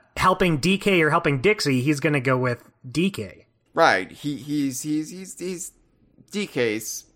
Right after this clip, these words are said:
Speaker 2: animal buddy, like, first and foremost. So, yeah. I,
Speaker 1: Right.
Speaker 2: I, and, and it would make sense that, you know, may-, maybe Donkey and Diddy possibly did it without any animal buddies, but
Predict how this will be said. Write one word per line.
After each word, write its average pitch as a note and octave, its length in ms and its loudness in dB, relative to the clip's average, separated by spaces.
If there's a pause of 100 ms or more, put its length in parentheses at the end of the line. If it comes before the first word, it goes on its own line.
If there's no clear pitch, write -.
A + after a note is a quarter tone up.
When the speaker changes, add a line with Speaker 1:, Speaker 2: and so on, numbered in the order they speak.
(500)
Speaker 2:
animal C#3 340 -2
buddy, E2 500 -4
like, A2 260 -4
first - 320 -4
and G#2 100 -12
foremost. E2+ 680 -10
So, F#2 360 -2 (2000)
yeah. B2 340 2 (200)
I, C#3 160 -2
Speaker 1:
Right. D3+ 260 2
Speaker 2:
I, - 120 -20 (260)
and, G3+ 180 2
and G#3 140 2
it G#3+ 40 6
would G#3+ 120 4
make G3 160 2
sense G3 340 -2
that, C#3 380 2
you D#3 80 -2
know, C3 80 2
may-, D#3+ 160 0
maybe B3 540 2
Donkey E3 440 4
and B2+ 120 -4
Diddy A2 300 -4
possibly A2+ 540 -2
did G2+ 180 -6
it E2 100 -4
without A#2+ 400 4
any G#2 300 -2
animal F#2+ 320 -4
buddies, F#2 420 -8
but - 260 -2